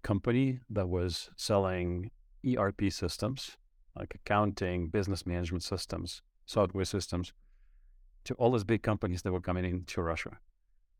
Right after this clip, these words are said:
And I started as a lowly coder, making this company's products more customizable and more, uh, localized to the Russian market at the time,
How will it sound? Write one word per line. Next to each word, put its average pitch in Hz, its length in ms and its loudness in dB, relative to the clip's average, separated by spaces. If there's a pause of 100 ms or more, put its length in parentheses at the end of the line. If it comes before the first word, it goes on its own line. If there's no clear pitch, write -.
(280)
And 92 420 2
I 101 120 0
started 107 360 4
as 98 160 2
a 80 340 -2 (1040)
lowly 98 680 4 (1120)
coder, 127 380 6 (1160)
making 101 580 2 (220)
this 101 140 -2
company's 98 520 2
products 90 540 0
more 92 520 0 (400)
customizable 95 760 2
and 82 280 -2
more, 87 520 0 (340)
uh, 87 160 0
localized 92 760 2
to - 80 -12
the 90 120 0
Russian 85 320 0
market 95 300 -2 (180)
at - 80 -6
the - 80 -4
time, 123 360 0